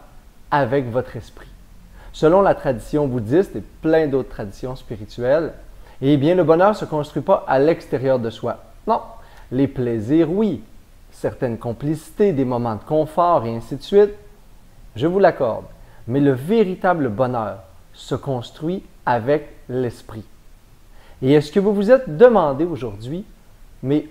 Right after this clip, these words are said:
où votre esprit allait-il ? Hein, vers quoi vos pensées se dirigent-elles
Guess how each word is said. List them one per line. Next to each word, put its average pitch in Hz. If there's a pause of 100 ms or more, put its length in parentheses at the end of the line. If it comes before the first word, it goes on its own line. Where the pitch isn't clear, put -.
(160)
où 247
votre 135
esprit - (180)
allait-il ? 143 (1300)
Hein, 185
vers 151
quoi 220
vos 135
pensées 214
se -
dirigent-elles 143